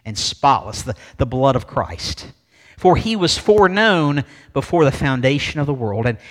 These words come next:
and, and he's appeared in these last times for the sake of you.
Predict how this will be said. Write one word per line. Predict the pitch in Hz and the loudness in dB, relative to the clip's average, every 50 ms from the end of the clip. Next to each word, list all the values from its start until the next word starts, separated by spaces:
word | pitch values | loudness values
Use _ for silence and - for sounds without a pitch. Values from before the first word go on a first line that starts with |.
| - - | -12 -10
and, | - 147 - | -8 -8 -8
and | - - 143 156 | -6 -6 -4 -2
he's | 165 190 185 156 | -2 -2 -2 -2
appeared | - - - - 233 240 214 | -4 -4 -2 0 2 2 2
in | 170 | 2
these | 170 180 175 131 165 | 0 -2 -4 -2 0
last | 160 165 190 214 - - | 2 4 4 2 2 0
times | - 247 254 247 214 156 127 135 175 208 - - - - - _ _ _ _ _ _ _ _ _ _ _ _ _ _ _ _ _ _ _ _ _ _ _ _ _ _ _ _ _ _ _ _ _ _ _ | 0 0 0 2 0 0 0 -2 -4 -6 -8 -8 -10 -12 -16 _ _ _ _ _ _ _ _ _ _ _ _ _ _ _ _ _ _ _ _ _ _ _ _ _ _ _ _ _ _ _ _ _ _ _
for | - 165 | -6 -4
the | 156 | -2
sake | 151 - - 247 294 - | -2 0 -2 -2 0 -2
of | 233 208 | -2 0
you. | 220 302 349 381 370 - 78 - | 2 2 4 4 2 0 -2 -8